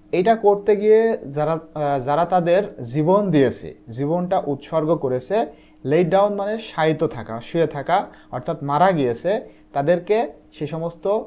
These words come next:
শহীদদেরকে সম্মান জানাতে আমরা এই দিনটা পালন করে থাকি। এবং এই যে বাংলাকে তারা রাষ্ট্রীয় ভাষা হিসেবে এস্টাবলিশ, প্রতিষ্ঠা করতে চেয়েছিল, কোথায়? In undivided পাকিস্তান, অবিভক্ত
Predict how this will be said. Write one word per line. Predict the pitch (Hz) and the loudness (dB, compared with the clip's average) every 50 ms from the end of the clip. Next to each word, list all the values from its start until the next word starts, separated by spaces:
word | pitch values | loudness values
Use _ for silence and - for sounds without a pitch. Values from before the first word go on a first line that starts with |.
| - - | -10 -18
শহীদদেরকে | - - - 151 175 175 170 202 202 202 - - 220 220 | -14 -4 0 0 0 2 2 0 0 0 0 -2 -4 -4
সম্মান | 220 - - 143 139 143 147 156 180 202 208 190 | -6 -8 -8 -6 -6 -4 -4 -4 -4 -2 -2 0
জানাতে | 165 147 139 135 123 - 208 247 311 311 - - _ _ _ _ - | 0 0 0 0 -2 -2 -2 -2 -2 -6 -12 -20 _ _ _ _ -12
আমরা | 123 131 139 143 | -8 -6 -4 -4
এই | 143 | -4
দিনটা | 127 135 135 135 - 196 196 | -4 -6 -6 -6 -6 -8 -4
পালন | - 135 135 131 127 120 | -2 0 0 0 -2 -2
করে | 110 113 104 98 | -4 -8 -8 -8
থাকি। | - - 92 - - - - _ _ _ _ _ - _ - - - _ - | -10 -12 -18 -20 -20 -20 -20 _ _ _ _ _ -20 _ -20 -20 -20 _ -6
এবং | 143 143 151 156 151 151 - | -4 -2 -2 -2 -2 -4 0
এই | 160 190 214 202 | 2 2 2 4
যে | 185 214 208 214 | 4 4 4 4
বাংলাকে | 202 160 160 160 165 170 170 170 185 180 | 2 2 0 0 2 0 0 0 -2 -2
তারা | 180 170 165 165 170 | -2 -2 -2 -2 0
রাষ্ট্রীয় | 156 151 151 147 - - - - 196 190 | 0 -2 -2 -4 -8 -16 -4 0 0 0
ভাষা | 160 156 147 143 160 | 0 0 -4 -4 -6
হিসেবে | 156 151 - 165 156 147 170 202 - - - - - _ - - - - _ - | -6 -4 -4 -4 0 2 2 2 2 -2 -8 -18 -20 _ -20 -20 -20 -10 _ -6
এস্টাবলিশ, | 143 - - - 175 160 151 156 160 170 180 180 - - - - | -6 -6 -4 -2 -2 -2 0 2 2 2 0 0 -4 -12 -14 -10
প্রতিষ্ঠা | - 139 147 156 - - 175 | -10 -8 -8 -8 -8 -10 -6
করতে | 156 165 160 160 - 170 160 | -6 -6 -8 -6 -8 -8 -4
চেয়েছিল, | - 160 160 156 156 - 123 107 87 - - - | 2 2 4 4 2 0 -6 -8 -8 -8 -6 -2
কোথায়? | 175 175 180 - 196 208 240 262 277 - - - - _ _ _ - | 0 0 0 2 2 2 2 0 -2 -10 -18 -20 -20 _ _ _ -2
In | 147 160 170 170 175 180 - - - - - - - 165 185 | 0 0 0 0 -4 -8 -12 -16 -20 -20 -16 -6 -2 -2 -2
undivided | 196 214 220 214 180 147 156 139 156 - - 147 165 185 202 185 180 - - - | 0 -2 -2 -2 0 0 0 2 2 2 2 2 2 0 0 -2 -4 -8 -10 -10
পাকিস্তান, | 135 127 120 131 123 - - - 117 95 90 - - - _ - - - - _ _ _ | -10 -8 -8 -8 -10 -10 -10 -8 -8 -8 -8 -10 -16 -20 _ -20 -20 -20 -20 _ _ _
অবিভক্ত | 143 165 185 196 175 160 156 151 165 165 160 - - | 4 6 6 6 4 2 -2 -2 -2 -2 -2 -4 -2